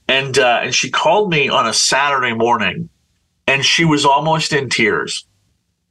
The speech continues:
Um, she was like, "I'm so, so sorry that this person said that to you. What we told her is that if they, if she thinks you should go,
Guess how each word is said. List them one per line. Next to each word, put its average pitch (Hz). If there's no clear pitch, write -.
Um, 117
she -
was 139
like, 143
"I'm 139
so, 151
so 139
sorry 139
that 135
this 127
person 127
said 131
that 123
to 120
you. 101
What 160
we 170
told 156
her 127
is 117
that 113
if 131
they, 123
if 127
she 147
thinks 151
you 147
should 131
go, 143